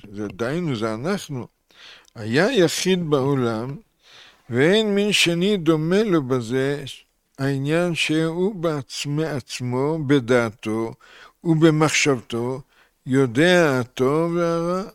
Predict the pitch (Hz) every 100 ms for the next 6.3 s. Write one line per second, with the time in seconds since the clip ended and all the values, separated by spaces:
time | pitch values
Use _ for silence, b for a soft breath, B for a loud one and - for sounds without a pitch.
0 | - 135 135 123 170 180 - - 214 214
1 | 196 170 - 175 - 131 - 165 185 -
2 | - _ b b b b 123 147 180 214
3 | 208 190 180 - 143 123 - 170 180 165
4 | 165 151 139 147 143 131 113 - 135 117
5 | 98 - - 151 160 147 131 131 107 98
6 | 117 143